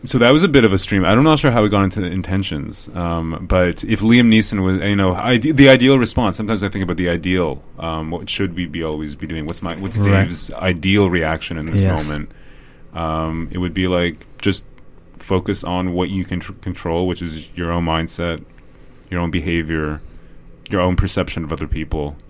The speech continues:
Speaker 1: And just roll with the punches, what other people
Speaker 2: <laughs>
Speaker 1: throw at you. And every, the more shit they throw at you, the better you're gonna be in the end, right? Like,
Speaker 2: Yeah.
Speaker 1: I think s-, a theme that came up in some of my meetings with students last w-, last few weeks was,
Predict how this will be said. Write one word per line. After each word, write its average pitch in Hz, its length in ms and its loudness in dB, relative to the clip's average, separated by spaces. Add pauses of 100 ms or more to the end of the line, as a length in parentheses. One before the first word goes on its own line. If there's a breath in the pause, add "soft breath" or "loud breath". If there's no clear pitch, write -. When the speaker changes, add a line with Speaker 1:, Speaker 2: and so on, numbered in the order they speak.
(1400 loud breath)
Speaker 1:
And 107 360 4
just 117 260 4
roll 117 300 6
with 117 100 2
the 120 60 0
punches, 117 440 4
what 110 120 6
other 110 160 6
people - 220 4
Speaker 2:
<laughs> 143 40 2
Speaker 1:
throw 120 240 6
at 113 80 4
you. 95 160 4
And 104 80 2
every, 117 280 4
the 117 260 2
more 120 320 6 (120)
shit - 380 -4
they 117 120 2
throw 117 280 4
at 113 80 2
you, 101 160 2
the 92 80 -2
better 98 260 2
you're 95 200 2
gonna 92 180 0
be 87 300 2
in 80 100 -4
the 78 140 -2
end, 78 320 -8 (260)
right? 85 380 -4 (100)
Like, 90 200 -2
Speaker 2:
Yeah. 95 200 2 (160)
Speaker 1:
I 98 100 -6
think 101 180 -4
s-, - 160 -12
a 104 80 -6
theme 107 280 2
that 101 140 0
came 95 200 -2
up 90 220 -2
in 85 200 -2
some 90 200 -6
of 85 60 -2
my 82 60 -2
meetings 82 280 -4
with 82 120 -6
students 82 360 -8
last 78 300 -4
w-, 87 200 -12
last 80 200 -6
few 82 120 -6
weeks 85 300 -6
was, 80 300 -6